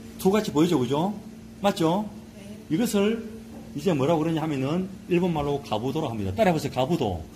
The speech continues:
Speaker 2: 가부도.
Speaker 1: 가부도입니다. 이것을 조리는 것을 가부도니라고 그래요. 아시겠죠? 자, 그러면 이것을 또 반으로 잘라야 되는데 어떻게 자르냐?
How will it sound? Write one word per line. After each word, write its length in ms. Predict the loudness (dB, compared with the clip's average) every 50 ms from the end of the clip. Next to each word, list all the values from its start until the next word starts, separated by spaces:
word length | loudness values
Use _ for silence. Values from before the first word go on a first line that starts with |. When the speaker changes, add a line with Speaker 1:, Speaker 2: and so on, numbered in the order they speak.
| -16 -14 -12
Speaker 2:
가부도. 340 | -12 -10 -10 -10 -10 -10
Speaker 1:
가부도입니다. 580 | -4 -2 0 0 2 2 2 2 2 0 0 0
이것을 300 | 0 2 2 4 2 2
조리는 280 | 2 4 2 4 4 4
것을 400 | 2 2 2 2 2 2 0 -2 -10 -16 -16 -18 -10 -2
가부도니라고 720 | -2 0 0 0 2 2 2 2 4 2 4 4 4 2 2
그래요. 340 | 0 0 0 -2 -2 -6 -8 -10 -12 -16 -16 -18 -16 -6 -4
아시겠죠? 760 | -2 0 2 2 2 4 2 2 2 2 4 2 2 0 0 -6 -12 -14 -14 -16 -16 -18 -16 -16 -6
자, 260 | -2 0 0 0 2 0 -2 -4 -4 -8 2
그러면 240 | 6 6 6 8 6
이것을 680 | 4 4 4 2 4 2 2 2 2 0 -2 -4 -6 -10 -12 -18 -20 -12 -8
또 80 | -8 -6
반으로 360 | -2 -2 0 0 0 0 -2
잘라야 260 | -2 -2 0 0 0 0
되는데 240 | 0 -2 -2 -2 -2
어떻게 160 | -2 -2 -2
자르냐? 640 | -2 0 0 2 4 4 4 4 2 2 2 0